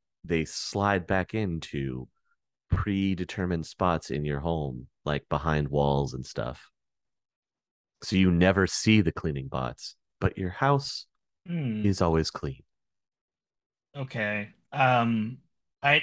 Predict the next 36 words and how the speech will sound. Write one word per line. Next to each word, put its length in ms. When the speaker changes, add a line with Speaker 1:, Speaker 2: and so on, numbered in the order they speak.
Speaker 2:
<clears throat> 100
I'm, 540
I'm 360
realizing 400
how 140
many 200
shows 760
crib 380
from 260
stuff 340
like 200
this, 680
Speaker 1:
Mm-hmm. 240
Speaker 2:
'cause 220
I, 140
I'm, 420
there 160
was 120
a, 440
what 120
was 140
it? 260
Love, 240
Death, 200
and 140
Robots, 720
I 80
think, 260
had 160
an 120
episode, 680
yeah, 360
that 120
was 180
based 580
around 480